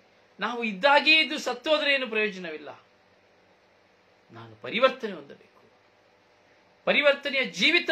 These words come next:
ನಮ್ಮದಾಗಬೇಕು. ಪರಿಶುದ್ಧವಾದ ಜೀವಿತ ನಮ್ಮದಾಗಬೇಕು. ಆಶೀರ್ವಾದವನ್ನು ಆಗ ಮಾತ್ರ ಪಡೆದುಕೊಳ್ಳಲು ಸಾಧ್ಯ.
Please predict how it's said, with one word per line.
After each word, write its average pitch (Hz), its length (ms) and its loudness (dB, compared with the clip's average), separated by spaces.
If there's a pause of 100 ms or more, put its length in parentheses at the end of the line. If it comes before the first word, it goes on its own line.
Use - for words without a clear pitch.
ನಮ್ಮದಾಗಬೇಕು. 214 800 -8 (1400)
ಪರಿಶುದ್ಧವಾದ 302 580 4 (120)
ಜೀವಿತ 330 460 0
ನಮ್ಮದಾಗಬೇಕು. 196 760 -6 (1300)
ಆಶೀರ್ವಾದವನ್ನು 180 720 -4
ಆಗ 185 260 0
ಮಾತ್ರ 185 340 -4
ಪಡೆದುಕೊಳ್ಳಲು 127 580 -18
ಸಾಧ್ಯ. - 400 -20